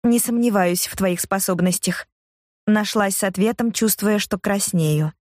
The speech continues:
«С чего ты решил, что я думаю о Рохе?» «Ты в него влюблена. Это очевидно. Той глупой юношеской влюбленностью,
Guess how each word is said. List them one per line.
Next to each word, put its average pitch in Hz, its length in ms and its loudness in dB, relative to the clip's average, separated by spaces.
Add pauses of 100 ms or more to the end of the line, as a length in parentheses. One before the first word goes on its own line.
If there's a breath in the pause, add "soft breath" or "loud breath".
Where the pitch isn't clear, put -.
(840)
«С - 80 -4
чего 277 300 0
ты 247 100 0
решил, 220 320 0
что - 220 -2
я 196 180 2
думаю 196 460 2
о 214 120 0
Рохе?» 180 520 0 (800)
«Ты 240 180 2
в 170 60 0
него 180 280 2
влюблена. 180 680 0 (340)
Это 220 300 0
очевидно. 190 720 0 (800)
Той 208 200 2
глупой 202 440 2
юношеской 190 680 0
влюбленностью, 180 1000 2